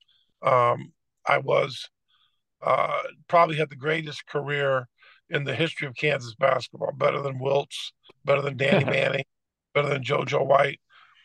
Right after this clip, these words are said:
Speaker 1: 'cause un-, unlike those guys who, who are great players in their own right,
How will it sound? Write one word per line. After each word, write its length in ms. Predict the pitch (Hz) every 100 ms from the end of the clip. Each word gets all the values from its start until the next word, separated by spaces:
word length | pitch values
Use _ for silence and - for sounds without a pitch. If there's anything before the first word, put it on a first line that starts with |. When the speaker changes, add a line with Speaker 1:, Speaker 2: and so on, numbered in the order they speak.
| _ _ _ _ -
Speaker 1:
'cause 220 | 175 151
un-, 140 | - 220 214
unlike 400 | 247 247 208 156
those 280 | 160 170 170
guys 520 | - 143 135 131 - -
who, 100 | - 165
who 140 | 170 175
are 80 |
great 300 | 139 165 160
players 360 | - 147 143 123
in 80 | 131
their 160 | 123
own 200 | - 139
right, 300 | 135 151 143